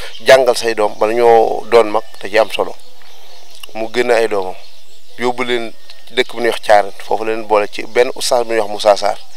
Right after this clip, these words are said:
ñu fiy jàng ay quelques années. Bañ demee ba loolu am, Bas ni Moussa, dama bëgg ñu wut benn, nga wutal ma ab jàngalekat bu may jàngalal samay waa kër ci sama kër.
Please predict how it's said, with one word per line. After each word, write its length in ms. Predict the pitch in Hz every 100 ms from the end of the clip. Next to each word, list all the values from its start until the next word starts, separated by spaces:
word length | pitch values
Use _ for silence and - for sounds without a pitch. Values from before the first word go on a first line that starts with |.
| - - - - -
ñu 80 | 107
fiy 160 | 117 110
jàng 220 | 110 107 110
ay 100 | 104 -
quelques 200 | 117 123
années. 180 | 107 101 101 - - - - - - - - - -
Bañ 200 | 120 117
demee 240 | 117 117
ba 160 | 110 117
loolu 260 | 123 123
am, 220 | 117 117 - - - - - - - - 95 117
Bas 240 | 120 110 120
ni 120 | 113
Moussa, 400 | 117 113 104 107
dama 220 | 110 117
bëgg 160 | 117 117
ñu 420 | 120 113 120 117
wut 120 | 151 -
benn, 160 | 123 120 -
nga 140 | 127 127
wutal 220 | 135 131
ma 140 | 117 110
ab 120 | 120 - -
jàngalekat 500 | 127 113 107 101 101 - - - - - - - - - - - - - -
bu 100 | 110
may 260 | 113 107 101
jàngalal 360 | 113 107 104 101
samay 240 | 104 104
waa 160 | 104 101
kër 140 | 101
ci 60 | -
sama 180 | 104
kër. 160 | 98